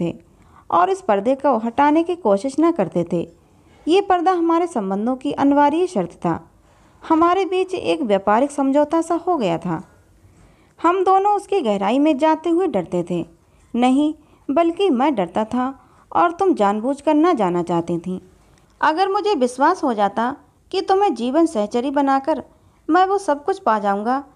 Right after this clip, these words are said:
जिसका मैं अपने को अधिकारी समझता हूँ, तो मैं अब तक कभी का तुमसे इसकी याचना कर चुका होता। लेकिन तुमने कभी मेरे दिल में ये विश्वास पैदा करने की परवाह ही ना की। मेरे बारे में तुम्हें ये शक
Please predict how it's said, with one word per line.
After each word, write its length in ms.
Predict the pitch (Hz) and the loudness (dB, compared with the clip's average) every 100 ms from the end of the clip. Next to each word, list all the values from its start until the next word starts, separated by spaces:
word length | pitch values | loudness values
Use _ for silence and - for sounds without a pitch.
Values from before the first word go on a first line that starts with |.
| _ _ 269 | _ _ -4
जिसका 360 | 330 330 381 | -4 0 2
मैं 160 | 381 370 | 2 2
अपने 300 | 247 233 269 | 0 -2 -2
को 80 | 302 | 0
अधिकारी 520 | 262 247 247 277 330 | 0 -2 0 0 0
समझता 420 | 339 202 190 220 | -2 -6 -4 -4
हूँ, 260 | 240 269 285 - _ _ _ 339 | -4 -4 -8 -16 _ _ _ 0
तो 100 | 370 | 2
मैं 160 | 392 | 2
अब 160 | 311 214 | 0 -2
तक 180 | 262 269 294 | -4 -2 -2
कभी 200 | 294 330 | -2 -2
का 140 | 370 | -2
तुमसे 440 | 359 196 196 240 - _ _ - | -4 -8 -6 -8 -8 _ _ -6
इसकी 340 | 339 381 392 | -4 0 2
याचना 380 | 262 202 226 277 | 2 0 -2 -4
कर 200 | 285 339 | 0 -2
चुका 260 | 285 - | -2 -4
होता। 420 | 185 175 170 175 - _ _ _ _ _ - | -4 -4 -6 -8 -10 _ _ _ _ _ -4
लेकिन 460 | 349 381 392 440 415 | -2 0 -2 0 0
तुमने 360 | - 226 277 | -2 -4 -2
कभी 240 | 311 320 339 | -2 -2 0
मेरे 260 | 320 330 | 0 0
दिल 220 | 262 196 208 | -2 -4 -4
में 140 | 269 | -4
ये 180 | 269 320 | -4 -4
विश्वास 460 | 285 277 302 320 320 | -4 -4 -2 -2 -2
पैदा 240 | 185 233 | -4 -4
करने 320 | 254 269 269 | -4 -4 -4
की 160 | 269 294 | -6 -8
परवाह 360 | 294 294 302 349 | -2 -2 0 0
ही 160 | 339 | -2
ना 160 | 196 170 | -2 -6
की। 220 | 170 - _ _ _ _ _ _ 285 | -8 -16 _ _ _ _ _ _ 0
मेरे 300 | 330 381 349 | 2 2 2
बारे 320 | 214 220 294 | 2 2 0
में 140 | 302 | -2
तुम्हें 280 | 294 294 294 | -2 -2 0
ये 180 | 294 339 | -2 -6
शक 220 | - | -6